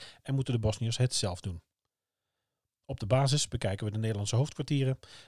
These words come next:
de winkeltjes en de verschillende krijgsmachten die daar ook gelegerd zijn.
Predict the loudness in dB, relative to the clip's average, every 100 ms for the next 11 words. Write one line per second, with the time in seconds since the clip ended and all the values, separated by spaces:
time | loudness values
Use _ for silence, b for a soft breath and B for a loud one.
0 | B -2 0 0 0 0 0 0 -2 -2
1 | -2 -2 -2 -2 -2 0 -4 -4 -2 -2
2 | 0 -2 -2 -2 -2 -4 -4 -6